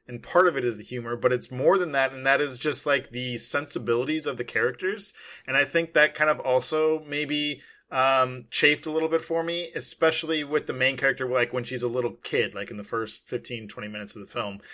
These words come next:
She just, th-, there's, like, I don't know, turns of phrases that they say that is very, uh, I mean, like, I found, I sound like a stupid old man, like,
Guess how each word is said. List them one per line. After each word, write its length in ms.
She 220
just, 280
th-, 180
there's, 200
like, 200
I 100
don't 100
know, 20
turns 300
of 80
phrases 480
that 160
they 100
say 280
that 180
is 140
very, 640
uh, 200
I 80
mean, 220
like, 240
I 80
found, 300
I 60
sound 240
like 120
a 100
stupid 520
old 180
man, 300
like, 220